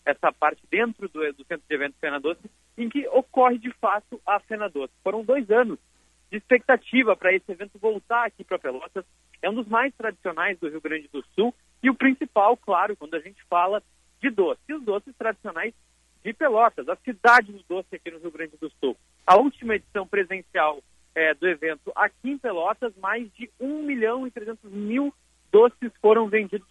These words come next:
por aqui. Então a expectativa é muito alta pra esse ano, depois de toda essa situação da pandemia, os pavilhões fechados por aqui, agora estar de volta é muito importante,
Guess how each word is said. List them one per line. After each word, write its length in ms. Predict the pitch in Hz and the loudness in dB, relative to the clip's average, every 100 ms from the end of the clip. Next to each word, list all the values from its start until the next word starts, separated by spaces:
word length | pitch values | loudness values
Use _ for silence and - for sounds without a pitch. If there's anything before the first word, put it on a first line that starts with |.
| - | -2
por 120 | 208 | -2
aqui. 200 | - 285 | 0 -6
Então 180 | 277 277 | -2 -2
a 40 | |
expectativa 560 | - 277 254 233 - 247 | 0 -2 2 0 2 -2
é 40 | |
muito 240 | 254 277 240 | -2 4 6
alta 320 | 247 226 214 | 6 4 -6
pra 160 | 196 | -4
esse 240 | 180 _ 156 | -6 _ -2
ano, 260 | 214 190 - _ _ _ _ - | -2 -2 -12 _ _ _ _ -8
depois 340 | 196 - 214 208 | -8 -2 -4 -4
de 160 | 214 202 - | -14 -16 -6
toda 340 | 254 302 240 | -4 -2 -4
essa 160 | - 214 | -10 -12
situação 500 | - 196 - 202 185 _ _ _ _ | -6 -6 -6 -10 -10 _ _ _ _
da 140 | 202 | -4
pandemia, 640 | 202 196 175 165 247 285 247 | -2 -6 -10 -8 -4 0 -2
os 80 | |
pavilhões 500 | - 226 190 196 220 - | 0 -4 -2 -4 -4 -4
fechados 600 | 226 196 - 214 240 220 _ | -4 -4 -2 -2 -2 -4 _
por 100 | 233 | -4
aqui, 320 | 190 - 220 | -4 -6 -6
agora 300 | 247 202 226 | -4 -2 -4
estar 300 | 233 _ 247 | -6 _ -6
de 140 | 240 226 | -6 -8
volta 440 | 185 208 240 - - | -6 -4 -4 -6 -6
é 100 | 233 | -4
muito 260 | 220 247 | -4 -6
importante, 640 | 240 226 190 196 220 - | -4 -4 -4 -4 -8 -10